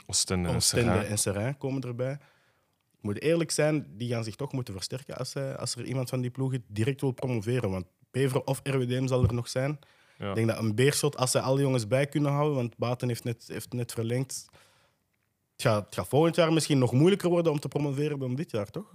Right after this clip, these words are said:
Speaker 1: Ja, ik denk Zulte Waregem staat er vrij goed voor. Dat zijn een aantal pionnen die
Speaker 2: Ja.
Speaker 1: ze moeten goed zetten, denk ik. Ik denk dat De Rijk,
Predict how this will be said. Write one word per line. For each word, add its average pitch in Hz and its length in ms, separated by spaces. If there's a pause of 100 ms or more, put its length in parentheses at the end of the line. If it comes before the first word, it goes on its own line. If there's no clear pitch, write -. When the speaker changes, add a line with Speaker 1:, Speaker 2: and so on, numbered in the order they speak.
(120)
Speaker 1:
Ja, 101 380
ik 101 100
denk 107 200
Zulte 117 360
Waregem 135 380
staat 120 220
er 101 120
vrij 107 460
goed 92 260
voor. 87 260
Dat 92 120
zijn 104 160
een 101 140
aantal 127 360 (120)
pionnen 120 760
die 104 180
Speaker 2:
Ja. 98 60
Speaker 1:
ze 117 140
moeten 113 280
goed 107 240
zetten, 143 300
denk 135 240
ik. 143 160 (480)
Ik 98 120
denk 101 200
dat 98 140
De 101 80
Rijk, 104 560